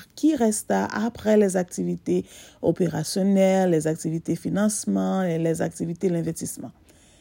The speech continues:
qui est également connu comme des flux de trésorerie. Bon.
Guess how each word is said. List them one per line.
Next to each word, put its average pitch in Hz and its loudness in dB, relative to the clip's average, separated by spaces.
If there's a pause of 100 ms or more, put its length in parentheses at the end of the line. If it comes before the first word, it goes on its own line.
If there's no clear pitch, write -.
(240)
qui 196 4
est 175 4
également 196 6
connu 226 4
comme 190 0
des 175 2
flux 240 0
de 214 2
trésorerie. 165 -6 (920)
Bon. - -6